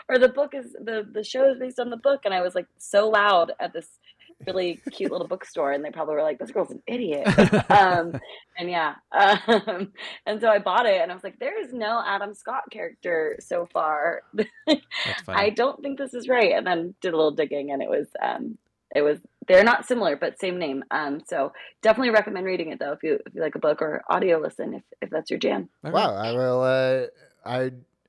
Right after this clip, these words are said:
Speaker 3: avoided it 'cause I was like, "I don't wanna know what happens in the show."
Speaker 2: Wow.
Speaker 3: Uh, so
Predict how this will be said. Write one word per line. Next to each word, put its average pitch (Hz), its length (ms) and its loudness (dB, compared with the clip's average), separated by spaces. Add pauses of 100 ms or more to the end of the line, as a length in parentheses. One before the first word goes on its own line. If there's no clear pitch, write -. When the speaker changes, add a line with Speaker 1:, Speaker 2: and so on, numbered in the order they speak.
(140)
Speaker 3:
avoided 156 460 2
it 165 160 4
'cause 156 120 -2
I 151 100 4
was 147 120 2
like, 139 220 2
"I 131 100 0
don't 147 140 2
wanna 147 200 0
know 143 120 4
what 135 100 6
happens 143 360 0
in 135 80 -6
the 135 80 -2
show." 185 340 0 (240)
Speaker 2:
Wow. 92 180 -12 (240)
Speaker 3:
Uh, 123 340 4
so 143 260 2